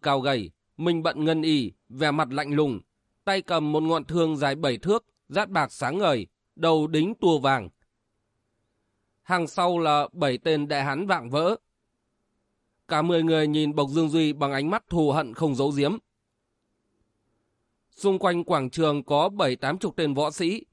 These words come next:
tay cầm binh khí đứng thành mấy hàng. Bộc Dương Duy đứng ngay giữa cổng,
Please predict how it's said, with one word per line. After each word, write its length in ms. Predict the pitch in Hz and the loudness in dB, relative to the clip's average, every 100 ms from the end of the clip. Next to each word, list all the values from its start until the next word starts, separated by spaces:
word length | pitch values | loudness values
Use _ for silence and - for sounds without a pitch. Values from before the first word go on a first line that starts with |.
| _ | _
tay 160 | 208 196 | -4 -2
cầm 260 | 175 151 | -2 0
binh 160 | 170 165 | 2 0
khí 340 | - 151 196 - | 0 0 0 -4
đứng 280 | 160 160 214 | -4 -2 -2
thành 220 | 190 135 | -4 -2
mấy 140 | 139 | 0
hàng. 300 | 175 143 104 - _ _ _ _ _ _ _ _ _ _ _ _ _ _ | 0 -4 -6 -14 _ _ _ _ _ _ _ _ _ _ _ _ _ _
Bộc 220 | - 170 | -2 -2
Dương 220 | 151 180 165 | 2 2 4
Duy 240 | 180 170 | 4 4
đứng 240 | 165 170 | 2 0
ngay 180 | 214 180 | 0 -2
giữa 180 | 139 - | -2 -4
cổng, 320 | - 151 113 | -2 -2 -2